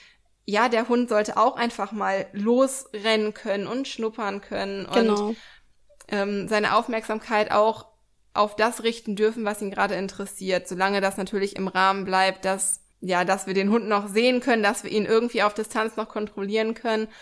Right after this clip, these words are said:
Speaker 1: Und da wären wir auch eigentlich wieder bei dem Thema, weshalb der Rückruf so wichtig
Speaker 2: Ja.
Speaker 1: ist. Ähm, aber darauf kommen wir später nochmal zu sprechen.
Speaker 2: Ja, nee, uns geht's einfach auch darum, dass der Hund einfach,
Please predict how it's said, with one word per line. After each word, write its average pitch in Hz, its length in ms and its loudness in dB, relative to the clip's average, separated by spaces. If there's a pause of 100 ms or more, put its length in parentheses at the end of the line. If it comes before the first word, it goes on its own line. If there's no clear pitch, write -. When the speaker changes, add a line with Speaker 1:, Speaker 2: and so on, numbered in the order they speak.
(120)
Speaker 1:
Und 208 140 -4
da 185 100 0
wären 196 160 2
wir 196 80 4
auch 196 40 -8
eigentlich 202 280 -2
wieder 190 160 2
bei 190 100 2
dem 190 140 0
Thema, 202 280 2
weshalb 185 280 0
der 208 120 0
Rückruf 294 360 0
so 214 160 -2
wichtig 226 360 6
Speaker 2:
Ja. 208 120 0
Speaker 1:
ist. 202 100 -6 (340)
Ähm, 196 460 2
aber 190 220 2
darauf 180 260 0
kommen 185 140 -4
wir 185 80 -4
später 180 320 -6
nochmal 180 320 -8
zu - 80 -14
sprechen. - 520 -14
Speaker 2:
Ja, 226 360 2 (420)
nee, 247 240 8
uns 233 220 0
geht's 240 240 2
einfach 226 260 4
auch 220 100 2
darum, 226 360 4
dass 226 160 2
der 233 140 2
Hund 240 280 2 (360)
einfach, 247 420 4